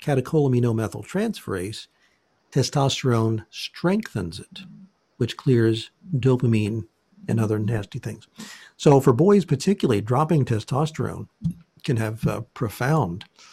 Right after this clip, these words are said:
profound impact. So anyway, and I'm sure you're, uh,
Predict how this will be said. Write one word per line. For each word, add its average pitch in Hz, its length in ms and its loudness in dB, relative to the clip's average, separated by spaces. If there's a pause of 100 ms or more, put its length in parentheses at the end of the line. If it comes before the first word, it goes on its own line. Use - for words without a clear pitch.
(1040)
profound 123 440 2
impact. 117 520 -2 (600)
So 247 120 0
anyway, 254 220 4
and 143 100 4
I'm 147 80 8
sure 233 220 2
you're, 135 320 6
uh, 113 140 2